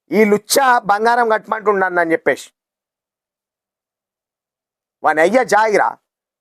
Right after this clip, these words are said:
అప్పుడే జూన్లో దీక్ష చేయంగానే ఇంకా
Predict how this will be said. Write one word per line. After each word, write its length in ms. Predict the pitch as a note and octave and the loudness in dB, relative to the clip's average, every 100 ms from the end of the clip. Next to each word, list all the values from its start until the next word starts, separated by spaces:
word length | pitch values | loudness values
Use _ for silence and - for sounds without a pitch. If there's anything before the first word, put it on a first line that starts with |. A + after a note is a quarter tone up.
| _ _ _ _ - | _ _ _ _ -16
అప్పుడే 420 | B2+ _ D#4 D#4+ - - _ _ _ _ - | -16 _ 2 2 2 -4 _ _ _ _ -4
జూన్లో 340 | D#3+ A#3 C4 | 2 4 2
దీక్ష 300 | G3+ G#3+ G#3+ | 2 2 2
చేయంగానే 480 | A#3+ A3+ A#3+ C#4 E4 D4 - _ _ _ _ _ | 2 2 2 2 2 0 -8 _ _ _ _ _
ఇంకా 240 | E3 G#3+ | -8 -4